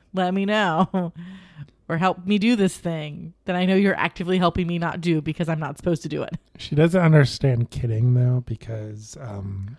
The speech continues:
Speaker 2: we
Speaker 1: He was so mean.
Speaker 2: 'Cause my dad wa-, was, he had, like, a brownie sundae or something.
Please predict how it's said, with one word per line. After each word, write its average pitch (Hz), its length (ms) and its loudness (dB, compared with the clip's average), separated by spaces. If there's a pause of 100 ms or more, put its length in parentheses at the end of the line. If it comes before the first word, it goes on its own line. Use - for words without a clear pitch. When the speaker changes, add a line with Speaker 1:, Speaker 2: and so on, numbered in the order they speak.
(120)
Speaker 2:
we 123 160 4 (180)
Speaker 1:
He - 240 -10
was 392 180 -2
so 415 500 2
mean. 330 1080 -2 (340)
Speaker 2:
'Cause 139 460 6
my 139 220 8
dad 110 720 -2 (360)
wa-, 117 260 -6 (180)
was, 113 580 -2 (220)
he 135 260 2
had, 131 200 0
like, 120 200 -2
a 117 80 4
brownie 113 520 2
sundae 117 460 -2
or 123 100 -4
something. 131 600 -2